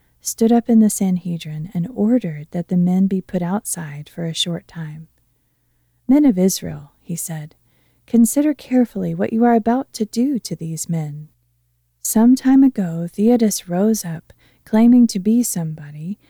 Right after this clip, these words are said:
and about four hundred men joined him. He was killed,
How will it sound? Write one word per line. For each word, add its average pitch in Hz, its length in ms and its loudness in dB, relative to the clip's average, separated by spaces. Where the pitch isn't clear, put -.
and 202 120 4
about 220 320 2
four 226 300 4
hundred 240 460 4
men 180 280 2
joined 214 420 4
him. 151 340 -16
He 208 180 2
was 208 300 2
killed, - 600 -4